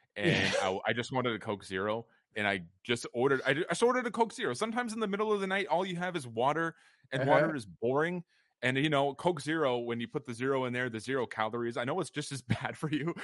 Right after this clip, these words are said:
Speaker 1: as, like, regular Coke
Speaker 2: Chemicals,
Speaker 1: or Diet
Speaker 2: yeah.
Speaker 1: Coke, but I wanted a Coke Zero. So shout out to the, to the delivery driver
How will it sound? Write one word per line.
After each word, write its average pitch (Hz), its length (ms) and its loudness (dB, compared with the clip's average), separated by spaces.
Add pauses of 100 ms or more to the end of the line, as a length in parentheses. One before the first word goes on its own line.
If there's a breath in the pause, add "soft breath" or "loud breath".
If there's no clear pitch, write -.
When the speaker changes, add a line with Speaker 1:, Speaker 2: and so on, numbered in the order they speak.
(200 loud breath)
Speaker 1:
as, 143 160 2
like, 156 180 4
regular 135 400 2
Coke 143 300 0
Speaker 2:
Chemicals, 123 420 2
Speaker 1:
or - 20 2
Diet - 20 2
Speaker 2:
yeah. 113 100 2
Speaker 1:
Coke, 110 140 2
but 156 80 0
I 156 40 2
wanted 175 260 -2
a 185 80 -2
Coke 180 220 -6
Zero. 165 300 -2
So 110 160 -2
shout 147 260 2
out 165 140 -2
to 165 120 -6
the, 139 380 0
to 135 80 -4
the 127 180 -4
delivery 131 440 -2
driver 127 440 -2